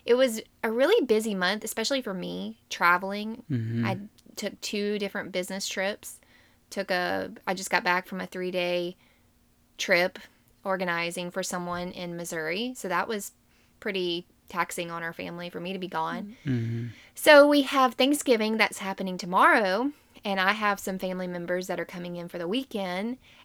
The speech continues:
Speaker 1: And so I come to Jared and I say, "Hey, we need to get that bathroom, our guest bathroom upstairs,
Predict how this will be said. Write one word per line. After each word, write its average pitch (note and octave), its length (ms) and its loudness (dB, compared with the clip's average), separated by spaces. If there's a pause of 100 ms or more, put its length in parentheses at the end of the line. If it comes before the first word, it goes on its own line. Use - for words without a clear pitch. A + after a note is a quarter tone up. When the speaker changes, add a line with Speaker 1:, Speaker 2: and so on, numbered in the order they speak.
(120)
Speaker 1:
And F#3+ 180 -2
so F#3+ 120 0
I F#3 340 4 (140)
come A#3 180 -2
to A3 60 0
Jared G#3 340 2
and F#3 80 -2
I F#3 80 -2
say, F3+ 680 -2 (200)
"Hey, B3+ 500 4 (100)
we G3 240 -2
need D4+ 380 0
to A#3+ 80 -2
get G3+ 180 -4
that - 220 -10
bathroom, F#3+ 680 0
our F3+ 140 -4
guest F#3 260 -6
bathroom G3 400 -4
upstairs, F#3+ 800 -2